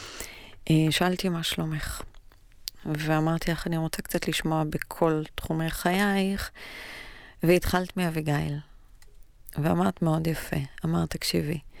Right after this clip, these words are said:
יש המון דברים שאני רוצה לעשות, אבל שימי לב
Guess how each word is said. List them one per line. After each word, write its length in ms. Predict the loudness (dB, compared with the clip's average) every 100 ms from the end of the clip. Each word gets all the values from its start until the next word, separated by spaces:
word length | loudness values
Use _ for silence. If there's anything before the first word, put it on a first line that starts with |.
| -18 -18 -18 -12 0
יש 380 | 2 2 0 -2 2
המון 440 | 4 4 4 2
דברים 480 | 2 2 2 0 -2 -6
שאני 280 | -2 2 2
רוצה 360 | 0 0 0
לעשות, 540 | 2 0 0 0 0 -6 -14 -18 -18 -18 -20 -20 -10 -4
אבל 160 | 0 2
שימי 340 | 2 4 4
לב 220 | 4 2